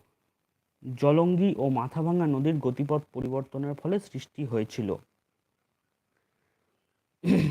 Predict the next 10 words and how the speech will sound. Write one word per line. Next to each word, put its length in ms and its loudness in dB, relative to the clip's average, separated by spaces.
নদিয়া 300 2
জেলায় 300 0
রয়েছে 320 0
অসংখ্য 580 -2
খাল, 440 -4
বিল 340 -2
ও 240 -2
যেগুলি, 400 -4
উম, 360 -6
অতীতে 640 -2